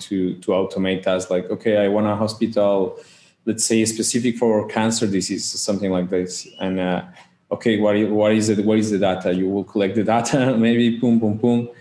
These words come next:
This will come up and, and create the, sh-, the, the space for you even, you know? But, uh, I don't know. This is what I, what is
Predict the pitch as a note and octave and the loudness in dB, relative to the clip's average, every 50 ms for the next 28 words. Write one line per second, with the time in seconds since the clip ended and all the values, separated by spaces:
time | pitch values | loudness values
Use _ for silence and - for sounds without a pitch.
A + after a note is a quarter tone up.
0 | - - - _ _ _ - A2 G#2 G#2+ A2+ A2 G#2 A2 - A#2+ A#2 A#2+ A#2 A#2 | -20 -20 -20 _ _ _ -4 -4 -2 0 2 0 0 0 0 2 4 4 4 4
1 | A#2+ A#2+ A#2 A#2+ A2+ G#2+ G#2 G2+ G2+ G2 F#2+ F2+ - G2 G2+ F#2+ - - G#2+ G2+ | 4 2 2 0 0 2 2 2 2 0 0 -2 -4 -4 -6 -4 -2 0 0 2
2 | G#2 G#2+ G#2 G2+ F#2+ - - - - - A2 G#2+ G#2+ G2+ G2 F#2 F2+ F#2 G2 - | 2 2 2 2 0 -2 -4 -8 -10 -10 -6 -2 0 2 2 2 0 -2 -6 -6
3 | - - G#2 G#2+ G#2+ G#2 G#2+ - - F2+ F2 E2+ F2 F#2 F2+ F2+ D#2+ E2+ D#2+ - | -4 0 0 2 2 0 -2 -2 -2 -2 0 0 0 0 0 0 -2 -2 -4 -6
4 | - - - - F#2 F#2 G2 - _ _ _ _ _ _ _ _ _ - G2+ G2 | -10 -14 -12 -8 -8 -8 -8 -10 _ _ _ _ _ _ _ _ _ -4 -2 0
5 | G2 G2 F#2+ F#2 F#2 F#2 F#2 F2+ F2 - - - - _ _ _ - _ _ _ | 0 2 2 2 2 2 2 2 0 0 -2 -6 -16 _ _ _ -20 _ _ _
6 | _ _ _ _ _ _ _ _ _ _ _ _ _ - - G2+ G#2 G#2 G#2+ G#2+ | _ _ _ _ _ _ _ _ _ _ _ _ _ -6 -4 -2 0 2 2 2
7 | G#2 G#2 A#2 A#2 A2+ A#2 A#2 A2+ A2+ G#2+ G#2 G#2 G2+ F2 E2 G2 G2+ G2 F#2+ F#2+ | 2 2 2 0 0 0 0 2 2 2 4 2 2 2 0 0 0 0 0 0
8 | - - - - - | -2 -4 -10 -12 -14